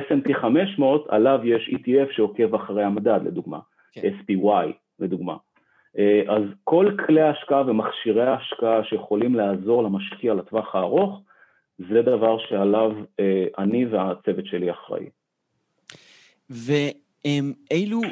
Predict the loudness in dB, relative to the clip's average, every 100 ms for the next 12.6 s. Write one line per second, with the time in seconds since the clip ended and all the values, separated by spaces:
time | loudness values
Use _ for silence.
0 | -10 _ _ _ _ _ -10 -4 -4 -2
1 | -4 -6 -6 -8 -10 -14 _ -10 -8 -6
2 | -6 -6 -4 -4 -6 -12 _ _ _ _
3 | _ -8 -6 -4 -4 -4 -4 -4 -6 -4
4 | -4 -4 -6 -6 -6 -6 -8 -6 -6 -6
5 | -8 -8 -6 -4 -2 -2 -2 -4 -6 -10
6 | -6 -4 -4 -4 -4 -4 -6 -8 -8 -8
7 | -8 -6 -4 -4 -6 -8 _ _ _ _
8 | -2 0 0 -4 -8 -8 -8 -6 -8 -6
9 | -8 -6 -6 -4 -4 -2 -2 -4 -6 -10
10 | -10 -10 -8 -10 -10 -8 -6 -6 -6 -6
11 | -4 -4 -6 -6 -6 -2 -4 -4 -6 -8
12 | -10 -16 -10 -6 -6 -6